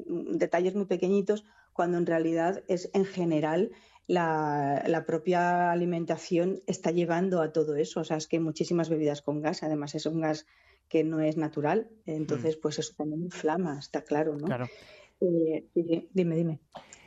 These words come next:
Speaker 2: Pues bueno, ya hemos escuchado que el estrés es sin duda el principal factor que hace que estemos inflamados. La dieta
Speaker 1: Sí.
Speaker 2: es también otro de esos vértices, ¿no? del triángulo.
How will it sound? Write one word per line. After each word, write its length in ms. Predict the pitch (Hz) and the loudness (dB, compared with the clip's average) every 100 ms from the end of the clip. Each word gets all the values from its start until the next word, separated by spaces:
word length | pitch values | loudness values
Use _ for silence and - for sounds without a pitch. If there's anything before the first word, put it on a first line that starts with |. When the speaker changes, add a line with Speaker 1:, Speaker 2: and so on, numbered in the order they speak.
| _ | _
Speaker 2:
Pues 200 | 147 123 | -4 2
bueno, 200 | 180 196 | 4 6
ya 120 | 143 | 4
hemos 180 | 151 160 | 4 0
escuchado 480 | - 156 185 196 220 | 0 8 10 10 8
que 220 | 185 165 | 6 8
el 140 | 165 156 | 6 6
estrés 400 | 135 175 208 233 | 6 6 6 6
es 140 | 170 | 0
sin 320 | - 180 156 | 0 2 4
duda 240 | 151 170 175 | 8 10 10
el 80 | |
principal 400 | 160 147 147 151 | 8 2 6 4
factor 420 | 139 143 - 175 196 | 6 0 4 4 6
que 100 | 165 | 4
hace 180 | 143 175 | 4 -2
que 100 | 143 | -2
estemos 420 | - 156 151 143 | 4 6 6 4
inflamados. 600 | 131 127 123 160 233 269 - 226 175 | -2 0 4 8 8 6 -6 -12 -4
La 200 | 139 139 | 6 6
dieta 440 | 135 156 165 220 | 8 6 10 8
Speaker 1:
Sí. 60 | 170 | 8
Speaker 2:
es 200 | 165 143 | 2 2
también 440 | - 131 139 139 135 | 2 2 4 4 4
otro 440 | - 151 156 147 143 | 6 6 10 10 10
de 100 | 143 | 8
esos 300 | 135 143 127 | 4 2 4
vértices, 440 | 151 135 156 170 | 2 2 2 2
¿no? 140 | 151 156 | 6 6
del 220 | 170 127 | 6 4
triángulo. 540 | 139 147 143 165 208 | 2 4 6 8 6